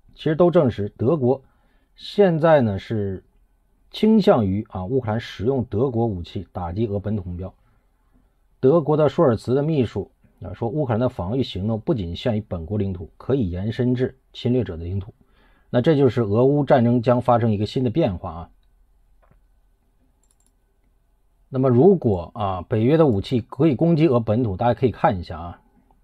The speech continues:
具体打击的，目前啊，乌克兰方面拥有的北约武器啊，打击的范围，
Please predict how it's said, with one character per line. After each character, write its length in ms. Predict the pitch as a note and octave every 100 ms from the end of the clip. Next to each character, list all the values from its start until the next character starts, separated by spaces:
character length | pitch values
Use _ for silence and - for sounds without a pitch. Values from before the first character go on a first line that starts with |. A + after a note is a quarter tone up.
| _ _
具 180 | - G2+
体 100 | A2+
打 220 | G2 F2
击 140 | A2
的， 200 | G#2+ G#2 - _ _ _ _ _
目 200 | - E3+
前 260 | C3 G#2 G#2
啊， 120 | G#2
乌 180 | G#2 A#2+
克 120 | -
兰 100 | G2
方 180 | A2 G#2+
面 200 | G#2+ G2+
拥 180 | A2+ A#2
有 160 | F#2+
的 220 | E2 E2+ - _ _ _ _ _ _ _ _ _ _ _ _ _ _ -
北 100 | A2
约 140 | B2
武 180 | D3+ F#2
器 200 | - A#2+
啊， 220 | F#2+ F#2 -
打 180 | F#2+
击 80 | E2+
的 100 | A2
范 220 | - A#2+
围， 160 | F2